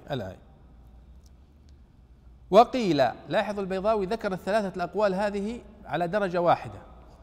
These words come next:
"ما كان ينبغي"، "أو ما كان"، "أو ما كان"، ثم قال: "وقيل"، معناه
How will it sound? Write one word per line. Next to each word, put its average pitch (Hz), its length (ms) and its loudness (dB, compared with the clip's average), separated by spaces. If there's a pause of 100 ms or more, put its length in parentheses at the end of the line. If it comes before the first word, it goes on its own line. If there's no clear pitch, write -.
(560)
"ما 156 120 2
كان 175 220 2
ينبغي"، 180 520 -2 (340)
"أو 190 200 10 (220)
ما 160 180 2
كان"، 202 320 0 (140)
"أو 208 240 6 (100)
ما 139 160 0
كان"، 101 200 -10 (140)
ثم 226 200 0
قال: 247 260 0
"وقيل"، 202 600 2 (1400)
معناه 226 560 4